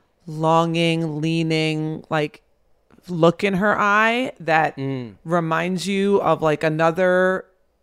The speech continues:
Speaker 1: person that did that, that who you then had to hurt and who you then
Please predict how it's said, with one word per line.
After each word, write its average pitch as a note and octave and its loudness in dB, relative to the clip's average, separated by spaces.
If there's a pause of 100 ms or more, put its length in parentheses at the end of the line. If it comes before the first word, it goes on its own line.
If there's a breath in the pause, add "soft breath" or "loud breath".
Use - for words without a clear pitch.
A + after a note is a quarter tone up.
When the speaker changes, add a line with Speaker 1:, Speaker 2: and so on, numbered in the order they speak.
(400)
Speaker 1:
person G#3+ 2
that G3+ 2
did G#3 -2
that, G#3+ 2
that C#3+ -4
who E3+ -2
you F#3+ 2
then F3+ 2
had F3+ 2
to F#3 0
hurt F#3+ 2
and D3 -6
who D#3 -2
you F#3 2
then F3+ 0